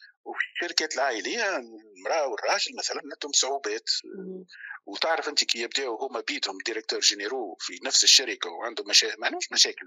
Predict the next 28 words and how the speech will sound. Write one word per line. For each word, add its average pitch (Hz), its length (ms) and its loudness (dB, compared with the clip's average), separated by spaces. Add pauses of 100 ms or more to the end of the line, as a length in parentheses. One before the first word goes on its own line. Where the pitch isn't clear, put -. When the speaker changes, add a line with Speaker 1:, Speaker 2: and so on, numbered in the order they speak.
Speaker 1:
انا - 100 -4
عندي 170 280 -4
ق-، 170 320 -4 (320)
في - 60 -10
الدار 156 340 -2
عندهم، 139 420 -4
آه، - 380 -10
معناها - 380 -8
ب-، - 340 -10
برشا 110 220 4
نقاشات 104 580 -6
وكل. - 220 -8
Speaker 2:
مم. 196 300 -8 (320)
Speaker 1:
تلقى 208 240 -4
هذاك 208 580 -4 (100)
يدخل 247 340 -2
حتى 226 240 0
في 196 200 -4
الخدمه. - 480 -2 (540)
Speaker 2:
صحيح. 190 240 -10
Speaker 1:
ولذلك 254 540 -4
ال-، - 60 -4
ال-، 131 260 -4
ال-، 120 180 -6
الكونسلتون 170 680 -4
اللي - 100 -10
مشى 127 160 6
قبلي 123 500 -6